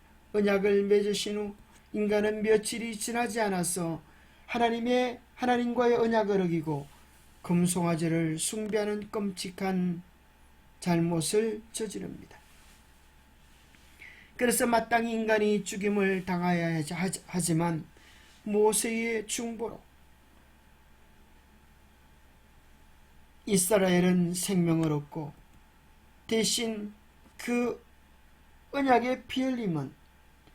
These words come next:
사람의 피가 아니라 언약의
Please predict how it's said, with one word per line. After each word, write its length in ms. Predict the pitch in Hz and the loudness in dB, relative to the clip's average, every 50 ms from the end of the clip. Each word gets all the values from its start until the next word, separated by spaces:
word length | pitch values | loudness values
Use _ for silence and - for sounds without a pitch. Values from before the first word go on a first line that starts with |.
| - - - - - - - - - - - - | -20 -20 -20 -20 -20 -20 -20 -20 -20 -20 -20 -16
사람의 680 | - - - - - 240 254 262 262 254 269 269 269 | -14 -12 -8 -6 -2 0 2 2 2 2 2 0 -2
피가 280 | - - - 220 233 226 | -4 -8 -4 0 2 2
아니라 360 | 190 170 160 156 - - - - _ - - _ _ _ _ _ _ _ - - _ _ _ - - - - - - - - - - | 2 2 -2 -6 -8 -14 -16 -20 _ -20 -20 _ _ _ _ _ _ _ -20 -20 _ _ _ -20 -20 -20 -20 -20 -20 -20 -14 -4 0
언약의 680 | 196 190 185 185 175 165 160 180 175 170 165 160 156 151 | 2 4 6 6 6 4 4 4 4 4 2 2 0 -4